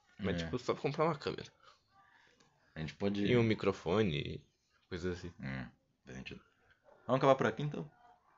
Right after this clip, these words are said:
Speaker 1: Uhum.
Speaker 2: Cansado já. É o quê? Caralho, uma e quarenta e seis já.
Speaker 1: Fechou, então?
Speaker 2: É, acho que sim.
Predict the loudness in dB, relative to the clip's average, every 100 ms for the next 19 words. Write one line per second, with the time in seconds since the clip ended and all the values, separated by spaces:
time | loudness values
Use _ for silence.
0 | _ -10 -10 -10 -12 -6 -4 -2 -2 -2
1 | -6 -10 _ _ -20 _ _ _ -18 -16
2 | -6 -4 2 2 2 -2 -10 0 6 8
3 | 8 6 4 4 4 2 0 0 0 0
4 | -4 -16 -20 _ -8 -6 -10 -18 -8 -4
5 | -2 -2 -4 -8 -12 -16 -14 -14 -14 -12
6 | -6 0 4 6 4 0 -6 -6 -6